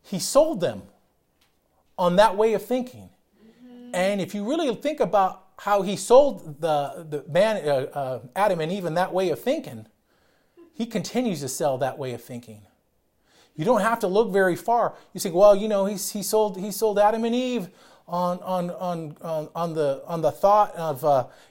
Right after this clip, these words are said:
Speaker 1: you're gonna be like God, you're to know good and evil." Well, he's still selling people thoughts.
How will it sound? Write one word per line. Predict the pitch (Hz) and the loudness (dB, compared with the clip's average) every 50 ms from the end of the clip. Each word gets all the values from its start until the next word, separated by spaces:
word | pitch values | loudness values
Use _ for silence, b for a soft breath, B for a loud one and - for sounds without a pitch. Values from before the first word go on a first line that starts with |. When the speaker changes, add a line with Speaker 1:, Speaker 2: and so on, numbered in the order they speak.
| B - | B -8
Speaker 1:
you're | 156 170 | -6 -2
gonna | 214 202 190 | 0 0 0
be | 185 220 214 | 0 2 2
like | 214 208 202 196 | 4 4 4 6
God, | 190 214 226 214 208 190 | 4 6 6 6 6 6
you're | 165 160 | 4 0
to | - 180 | -4 -4
know | 185 202 202 | -2 -2 -2
good | 160 180 208 214 | 0 2 2 2
and | 214 208 214 | 2 2 -2
evil." | 240 240 190 147 120 110 - _ - | -2 -2 -4 -6 -8 -12 -12 _ -6
Well, | 160 180 180 | -4 -2 -2
he's | 180 240 240 | -2 -4 -4
still | - - 202 233 233 | -4 -4 -4 -4 -4
selling | 233 - 175 147 131 127 | -2 -4 -4 -4 -4 -8
people | - 139 120 - 123 | -10 -12 -12 -12 -14
thoughts. | 117 - 160 139 123 - - - - - - | -12 -8 -6 -6 -6 -8 -10 -14 -16 -16 -18